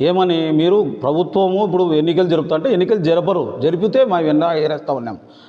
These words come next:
అంతేగాని దానికి నువ్వు సమాధానం ఫస్టే చెప్పలే, ఇవన్నీ ఎత్తినావు, డైవర్ట్ చేసినావు. ఏది మీరు ఆ రౌడీజం చేస్తారు, ఇంకోటి మేము రౌడీజం చేసినా ఇంకోటి చేసినా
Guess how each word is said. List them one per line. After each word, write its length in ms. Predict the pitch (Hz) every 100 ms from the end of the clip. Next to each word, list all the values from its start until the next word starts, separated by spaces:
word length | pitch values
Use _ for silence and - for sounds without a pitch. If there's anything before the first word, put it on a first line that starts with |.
| -
అంతేగాని 400 | 143 170 202 190
దానికి 300 | 156 190 202
నువ్వు 160 | 202 180
సమాధానం 480 | 180 202 208 220
ఫస్టే 260 | 185 175 226
చెప్పలే, 340 | 202 160 143 104 - - - 180
ఇవన్నీ 260 | 208 240
ఎత్తినావు, 260 | 226 185 175
డైవర్ట్ 320 | 160 190 180
చేసినావు. 480 | 156 - 113 82 - - - - - - - _ -
ఏది 320 | 143 165 170
మీరు 260 | 160 165 165 160 160 160 156 156
ఆ 140 | 156
రౌడీజం 420 | 151 165 165 165
చేస్తారు, 260 | 156 156 151
ఇంకోటి 260 | 131 104 101 139
మేము 200 | 156 135
రౌడీజం 440 | 131 151 160 160
చేసినా 280 | 156 135 160
ఇంకోటి 280 | 143 151 147
చేసినా 340 | 139 151